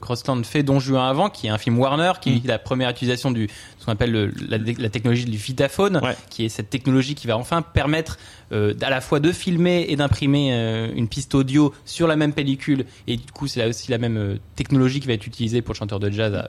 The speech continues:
Speaker 1: après en vingt-sept. Parce que dans le chanteur de jazz, faut bien vous rendre compte, cher auditeur, que c'est principalement un film muet.
Speaker 2: Mm.
Speaker 1: C'est un film muet, et dans ce film muet d'une heure et demie, euh, et quelques, on va avoir cinq morceaux de chansons.
Speaker 2: Mm.
Speaker 1: Au-delà de ces per-, moments de chansons où juste on écoute quelqu'un qui chante avec de la musique,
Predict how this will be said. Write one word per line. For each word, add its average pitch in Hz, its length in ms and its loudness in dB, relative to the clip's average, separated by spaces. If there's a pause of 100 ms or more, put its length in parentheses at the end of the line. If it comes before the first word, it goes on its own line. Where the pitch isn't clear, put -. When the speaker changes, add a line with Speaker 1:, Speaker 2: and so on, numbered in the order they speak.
Speaker 1:
après - 280 -2
en 101 60 -2
vingt-sept. 101 460 -2
Parce - 220 -16
que 139 40 2
dans 131 160 2
le 123 120 -4
chanteur 135 260 0
de 135 80 2
jazz, 185 180 0
faut 139 100 2
bien 131 140 2
vous 131 140 0
rendre 120 160 0
compte, 165 140 0
cher 127 140 0
auditeur, 120 360 -2
que 170 200 2 (300)
c'est 139 300 -2
principalement 165 680 2
un 135 40 4
film 123 200 0
muet. 127 460 4 (180)
Speaker 2:
Mm. 127 120 -12
Speaker 1:
C'est 110 140 -4
un 104 80 -2
film 175 240 2
muet, 135 400 2
et 196 140 0
dans 180 200 0
ce 151 140 -4
film 135 200 -2
muet 127 280 4
d'une 117 200 -2
heure 113 200 2
et 104 60 -2
demie, 113 320 0
euh, 104 100 -6
et 107 60 -10
quelques, 185 280 -4 (280)
on 117 80 -4
va 120 160 2
avoir 143 600 2
cinq 175 200 -4
morceaux 180 220 0
de 160 60 -2
chansons. 165 480 2
Speaker 2:
Mm. 220 40 -6 (100)
Speaker 1:
Au-delà 170 260 2
de - 40 -14
ces 131 200 0
per-, 131 320 -2
moments 143 280 2
de 156 80 0
chansons 165 460 -2
où 117 200 -2
juste 135 280 -8
on 120 80 -4
écoute 117 200 -6
quelqu'un 127 280 -2
qui 117 140 -8
chante 123 260 -4
avec 107 140 -2
de 104 40 -6
la 95 60 -4
musique, 101 320 -6